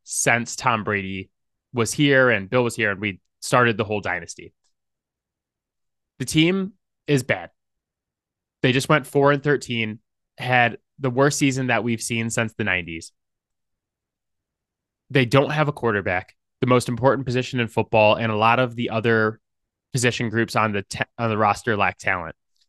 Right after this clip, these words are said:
And you have the third pick in the draft,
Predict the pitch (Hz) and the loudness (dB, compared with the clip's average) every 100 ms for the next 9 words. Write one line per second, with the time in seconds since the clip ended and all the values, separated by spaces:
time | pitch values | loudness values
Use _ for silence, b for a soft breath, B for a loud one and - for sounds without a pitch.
0 | _ _ _ _ _ _ _ _ 135 135 | _ _ _ _ _ _ _ _ 0 2
1 | 127 123 135 135 127 - 135 143 143 151 | 2 4 2 2 -2 0 2 2 -2 -4
2 | 151 131 120 107 101 - | -4 -4 0 2 2 -2